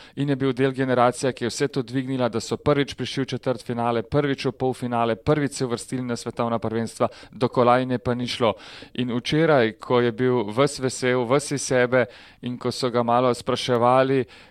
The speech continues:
kako je vse to dolga leta čakal, je kar zavil z očmi in mislim, da želi s to reprezentanco pisati povsem novo zgodbo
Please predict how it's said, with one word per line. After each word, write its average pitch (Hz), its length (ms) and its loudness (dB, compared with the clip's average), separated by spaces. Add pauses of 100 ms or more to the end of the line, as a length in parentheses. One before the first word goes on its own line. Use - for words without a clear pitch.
(180)
kako 143 400 2
je 135 120 4
vse 135 220 -2
to 139 180 -2
dolga 135 320 4
leta 127 300 4
čakal, 120 540 4 (200)
je - 100 0
kar 147 200 2
zavil 135 400 0
z 120 140 -2
očmi 135 340 -4 (240)
in 127 180 -4
mislim, 139 580 -6
da 131 260 2
želi 127 440 -2 (400)
s - 160 -14
to 170 320 4
reprezentanco 131 840 0 (260)
pisati 135 440 0
povsem 160 520 0
novo 143 300 2
zgodbo 131 500 0